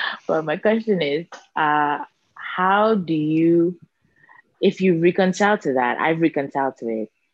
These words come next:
does that now mean that I don't believe that God will make my body whole again, or I don't have faith that he will? To be honest, I don't,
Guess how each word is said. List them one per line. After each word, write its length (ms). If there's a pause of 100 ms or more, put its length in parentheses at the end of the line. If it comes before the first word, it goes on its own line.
(120)
does 220
that 260
now 300
mean 380
that 240 (160)
I 140
don't 380
believe 520
that 280
God 400 (580)
will 140
make 280
my 220
body 400
whole 400
again, 600 (480)
or 840 (460)
I 100
don't 180
have 240
faith 540 (240)
that 160
he 180
will? 360 (300)
To 60
be 80
honest, 300 (140)
I 100
don't, 380